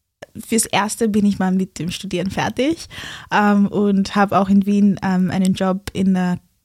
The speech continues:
Forschung. Also ich mache jetzt, ich bin jetzt in der klinischen Forschung, ähm, und das gefällt mir schon sehr. Also ich, ich habe zwar erst angefangen mit Ende November, aber soweit ist es sehr, sehr interessant. Es ist einfach viel, viel breiter als,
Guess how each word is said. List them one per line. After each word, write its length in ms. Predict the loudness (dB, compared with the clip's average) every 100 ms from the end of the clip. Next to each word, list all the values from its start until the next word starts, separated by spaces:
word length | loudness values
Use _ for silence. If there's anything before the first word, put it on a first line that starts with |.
| -20
Forschung. 560 | -2 0 0 0 2
Also 160 | 2 0
ich 200 | -4 -4
mache 220 | -8 -8
jetzt, 200 | -10 -8
ich 120 | -6 0
bin 120 | 2
jetzt 160 | 2
in 80 | 0
der 80 | -2
klinischen 400 | -2 -2 -2 -4
Forschung, 440 | -4 -6 -4 -4 -6 -10 -20 -20 -16 -6
ähm, 340 | -2 0 0 0
und 440 | 0 2 2 0 -2
das 320 | -4 -2 -2 -4
gefällt 500 | -8 -6 -4 -2 0
mir 80 | -2
schon 300 | -2 0 -2
sehr. 180 | -2 -4
Also 160 | -2 -2
ich, 100 | -4 -6
ich 160 | -4 -2
habe 160 | -2
zwar 240 | 0 -2 0
erst 220 | -2 -2
angefangen 640 | 0 2 2 -2 -4 -2 -4
mit 280 | -6 -8 -6
Ende 260 | -2 0
November, 560 | -2 -2 0 0 0 -4 -8 -20 -20 -10
aber 600 | -2 0 2 2 0 -2 -6 _ _ _ _ -4
soweit 540 | 0 2 4 4 2 -2
ist 260 | -2 0
es 280 | 0 -2 -2
sehr, 240 | -2 -2
sehr 240 | -2 -4 -4
interessant. 720 | -4 -4 -6 -6 -4 -4 -2
Es 140 | -4 -2
ist 200 | -6 -6
einfach 180 | -4 -4
viel, 380 | -6 -2 0 2
viel 220 | 0 0
breiter 540 | -2 -4 -4 -6 -4
als, 380 | -2 -2 -2 -6